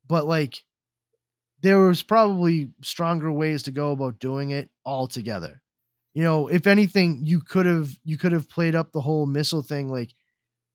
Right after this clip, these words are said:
to make it make more sense for, for everything. Like, it wasn't straight up nuclear. It wa-, they were weapons designed to,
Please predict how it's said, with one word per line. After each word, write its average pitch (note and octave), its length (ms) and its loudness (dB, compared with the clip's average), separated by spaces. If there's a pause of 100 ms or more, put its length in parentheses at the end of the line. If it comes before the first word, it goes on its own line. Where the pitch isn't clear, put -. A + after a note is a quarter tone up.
(160)
to F3 100 0
make F3 300 2
it C#3 120 0
make E3+ 280 2
more E3 260 2
sense F#3 420 0
for, C#3+ 400 -6
for D#3 140 -4
everything. C#3+ 320 -4
Like, C3+ 260 -6
it D3+ 80 -4
wasn't D3 460 -2 (560)
straight D#3+ 400 -2
up C#3+ 160 -2 (100)
nuclear. B2+ 680 -2
It B2+ 280 -10
wa-, D3 400 0
they C#3 200 -4
were C#3+ 560 -2 (640)
weapons D3+ 460 -2
designed B2+ 640 -6
to, B2 600 -4